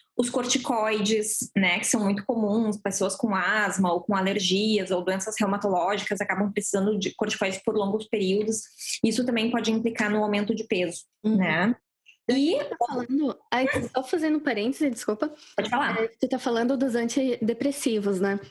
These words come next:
Speaker 1: Uhum.
Speaker 2: É, eu tenho uma pergunta relacionada a isso, porque, é, o pessoal que já acompanha aqui do começo, né, que sabe da minha história, que eu, é, enfim, que eu tive depressão severa, que até hoje eu tomo alguns antidepressivos e tal. É, de-,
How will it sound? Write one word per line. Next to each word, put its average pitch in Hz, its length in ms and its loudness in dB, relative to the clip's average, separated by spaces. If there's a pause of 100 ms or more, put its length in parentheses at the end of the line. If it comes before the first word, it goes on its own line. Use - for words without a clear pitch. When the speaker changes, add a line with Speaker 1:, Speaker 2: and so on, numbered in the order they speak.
(120)
Speaker 1:
Uhum. 277 400 2
Speaker 2:
É, 214 500 2
eu 220 60 0
tenho 240 160 0
uma 247 80 0
pergunta 262 360 0
relacionada 254 600 0
a 277 40 2
isso, 254 320 0
porque, 285 640 0
é, 202 360 2 (100)
o 190 100 0
pessoal 240 540 0
que 233 140 -2
já 208 120 0
acompanha 226 380 -2
aqui 247 140 -2
do 220 100 -2
começo, 254 480 0
né, 214 120 -2
que - 100 -14
sabe 202 200 -2
da 196 100 0
minha 196 120 0
história, 254 640 0
que 226 120 -2
eu, 185 180 0
é, 202 100 2
enfim, 196 280 0
que 202 80 -2
eu 214 40 0
tive 202 200 -2
depressão 190 400 -2
severa, 262 440 0
que 226 100 -2
até 214 140 -2
hoje 196 180 0
eu 196 40 0
tomo 185 480 0
alguns 208 320 0
antidepressivos 214 760 0
e 254 60 2
tal. 185 360 -2
É, 214 420 2
de-, 196 400 0